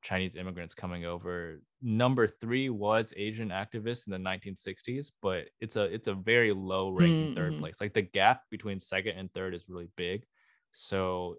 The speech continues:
Speaker 1: if I were to design my
Speaker 2: I
Speaker 1: own
Speaker 2: see.
Speaker 1: thing, I would definitely want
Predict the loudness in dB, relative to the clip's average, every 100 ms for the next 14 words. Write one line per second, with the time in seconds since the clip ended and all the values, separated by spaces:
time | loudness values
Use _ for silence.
0 | -6 2 6 6 6 0 -4 -2 -2 -2
1 | -4 2 2 4 0 -2 -4 -8 -4 -2
2 | -2 -4 -8 _ _ _ _ 2 2 2
3 | -4 -4 -4 -6 -6 0 0 0